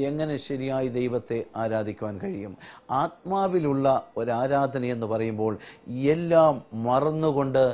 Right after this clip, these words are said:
ദൈവത്തെ ആരാധിക്കുന്ന പൂർണ്ണമായ ഒരു ആരാധനയാണ്. ശമര്യരുടെ ആരാധനയുടെ രണ്ടാമത്തെ കുറവ് എന്ന് പറഞ്ഞാൽ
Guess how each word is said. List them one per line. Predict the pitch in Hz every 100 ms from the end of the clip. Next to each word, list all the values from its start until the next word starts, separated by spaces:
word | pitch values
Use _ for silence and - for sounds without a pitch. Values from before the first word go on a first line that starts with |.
| - - -
ദൈവത്തെ | 117 135 135 131 131 120 104 -
ആരാധിക്കുന്ന | 113 123 127 127 127 120 123 123 117 110 - -
പൂർണ്ണമായ | 127 143 143 147 143 139 135 131 127 117 -
ഒരു | 123 120 123 - -
ആരാധനയാണ്. | 117 117 113 110 107 104 95 87 85 _ _ _ _ - _ - - -
ശമര്യരുടെ | - 165 202 220 208 214 196 180 170 175 - -
ആരാധനയുടെ | 120 143 156 165 170 160 160 151 151 147 - 113
രണ്ടാമത്തെ | 113 117 123 143 143 143 143 139 131
കുറവ് | - 117 127 131 131 - -
എന്ന് | 113 113
പറഞ്ഞാൽ | 104 101 107 107 98